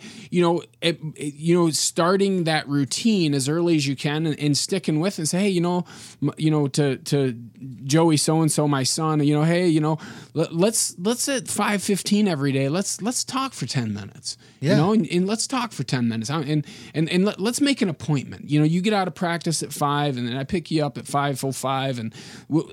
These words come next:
Speaker 1: that ride home, let's make sure we're not on our phones. Let's not have the radio on."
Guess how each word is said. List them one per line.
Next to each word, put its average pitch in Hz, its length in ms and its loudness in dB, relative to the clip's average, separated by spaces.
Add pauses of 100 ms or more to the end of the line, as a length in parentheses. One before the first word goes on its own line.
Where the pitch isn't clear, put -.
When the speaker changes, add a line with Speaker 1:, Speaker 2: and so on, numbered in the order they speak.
(100)
Speaker 1:
that 214 200 2
ride 202 260 4
home, 165 360 4
let's 175 180 0
make 214 160 0
sure - 160 0
we're 160 120 2
not 147 180 2
on 196 160 2
our 185 100 2
phones. 139 520 0 (260)
Let's 139 160 -2
not 202 200 4
have 214 140 4
the 190 80 2
radio 151 420 6
on." 131 320 0